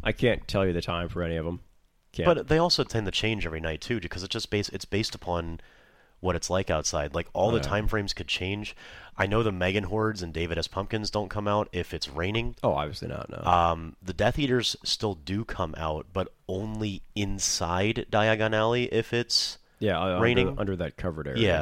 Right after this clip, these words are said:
Speaker 2: Yeah.
Speaker 1: Yeah.
Speaker 2: So, like, it's different every single night. So I th-, it just kinda depends entirely upon how lucky you get and whether or not you get the chance to see it.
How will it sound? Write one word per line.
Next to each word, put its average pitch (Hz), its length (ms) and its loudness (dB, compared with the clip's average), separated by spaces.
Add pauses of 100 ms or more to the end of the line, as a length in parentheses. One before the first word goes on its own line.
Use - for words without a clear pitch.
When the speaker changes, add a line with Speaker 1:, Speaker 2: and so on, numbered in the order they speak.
(160)
Speaker 2:
Yeah. - 80 -8
Speaker 1:
Yeah. 53 140 -6 (200)
Speaker 2:
So, 123 220 2
like, 123 320 4 (140)
it's 104 200 0
different 92 500 -4
every 90 240 -4
single 80 260 -4
night. 80 400 -4
So 85 400 0
I 85 260 0
th-, 90 180 -8
it 92 120 -6
just 92 160 -6
kinda 90 200 -2
depends 87 440 -4
entirely 87 440 -2
upon 85 260 -8
how 92 120 -2
lucky 90 320 -4
you 82 120 -6
get 80 260 -6
and 82 140 -12
whether 82 180 -4
or - 20 -10
not 80 140 -8
you 82 80 -12
get 82 120 -6
the - 40 -14
chance 87 320 -4
to 85 100 -10
see 117 180 0
it. 78 140 -2